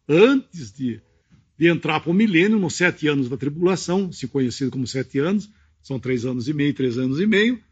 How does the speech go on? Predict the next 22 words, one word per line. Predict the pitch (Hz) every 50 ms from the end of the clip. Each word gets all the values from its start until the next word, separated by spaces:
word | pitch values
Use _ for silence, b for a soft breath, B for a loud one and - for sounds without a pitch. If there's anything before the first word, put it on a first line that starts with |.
| _ _ _ _ _ _ _ _ _ -
no | 170 180
final | - - 233 233 202 185 185 202
o |
Senhor | - - 220 220 208
vem | 185 165 180 185 196 220 233 226 - _ _ _ _ _ _ -
e | 175
vai | 170 143 175 165 170
ressuscitar | 160 165 190 208 196 - - - - 233 - - 202 196
as | 180 - -
pessoas | - 226 - - - 196 202 190 -
para | - _ _ - 220 233 254 254
reinar | 233 233 254 254 240 233 240 247 240
com | 254 262 262 254
ele. | 247 247 226 160 120 107 - _ _ _ _ _ _ _ _ _ _ _ _ _ _ _ _ -
E | 160 170
esses | 208 254 294 269 - - 214 -
pertencem, | - - 254 220 180 185 - 226 240 269 285 285 262 - - 220 175 147 123 120 - _ _ _ _ _ _ _ _ _ _ _ _ -
vamos, | 165 202 208 196 160 143
vamos | 156 190 196
continuar | 185 180 185 226 202 196 175
lendo, | 156 147 143 131 117 117 110
ó. | 110 117